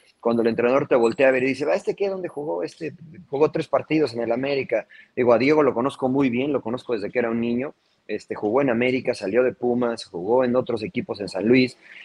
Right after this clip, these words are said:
pero la verdad es que no tiene el, el, la, no tuvo la carrera que tuvo el Tano, ¿no? Entonces el jugador ya lo empieza, lo va a empezar a cuestionar desde esa plataforma, y tienes que demostrar con conocimiento que,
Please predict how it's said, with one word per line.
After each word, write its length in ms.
pero 160
la 80
verdad 160
es 60
que 80
no 160
tiene 220
el, 200
el, 240
la, 160
no 160
tuvo 200
la 120
carrera 380
que 100
tuvo 260
el 100
Tano, 340
¿no? 140
Entonces 340
el 100
jugador 400
ya 140
lo 100
empieza, 420
lo 80
va 40
a 40
empezar 260
a 60
cuestionar 460
desde 260
esa 460
plataforma, 680
y 380
tienes 340
que 300
demostrar 560
con 180
conocimiento 840
que, 380